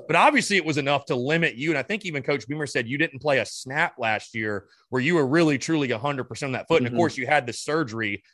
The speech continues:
Speaker 1: after the season, but I mean, again,
Speaker 2: Yeah.
Speaker 1: just talk about dealing with that adversity. Again, you go through the entire preseason, you're working your tail off, looking forward to, to being the guy, and, and then you hit that adversity right out of the gate in, uh, in fall camp.
Speaker 2: Yep.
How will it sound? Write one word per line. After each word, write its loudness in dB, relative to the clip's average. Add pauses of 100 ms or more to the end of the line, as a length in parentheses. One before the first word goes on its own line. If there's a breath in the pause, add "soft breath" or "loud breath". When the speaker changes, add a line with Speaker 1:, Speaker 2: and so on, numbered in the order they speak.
(240)
Speaker 1:
after 0
the -4
season, 0
but 2
I 0
mean, -2
again, 0
Speaker 2:
Yeah. 2
Speaker 1:
just -6
talk 4
about 4
dealing 0
with -2
that 2
adversity. -4
Again, -4
you -6
go 4
through -2
the -4
entire 2
preseason, -4 (240)
you're -6
working 0
your -4
tail 2
off, 6
looking -2
forward 0
to, 4 (340 soft breath)
to -6
being 4
the 0
guy, 6
and, 2
and -2
then -2
you 0
hit -2
that 2
adversity -4
right 4
out 4
of -2
the -2
gate -2
in, -4
uh, 0
in -6
fall -2
camp. -2
Speaker 2:
Yep. -20